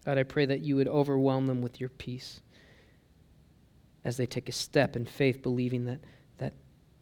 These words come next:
you've done it, that the cross covers it, that grace covers over a multitude of sins.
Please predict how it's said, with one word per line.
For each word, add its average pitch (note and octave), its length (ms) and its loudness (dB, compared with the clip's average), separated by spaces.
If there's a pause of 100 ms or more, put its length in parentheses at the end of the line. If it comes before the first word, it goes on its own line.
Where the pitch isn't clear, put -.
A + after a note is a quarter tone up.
(960)
you've B2+ 180 -4
done C#3 220 4
it, B2 120 -6 (1800)
that - 100 -20
the - 60 -14
cross - 720 0 (680)
covers D3 360 4
it, B2+ 140 0
that C#3 100 -8
grace D3+ 480 8
covers C#3 380 2
over C3+ 320 4
a B2+ 60 6
multitude C3 840 0 (480)
of B2+ 120 -4
sins. B2+ 720 -4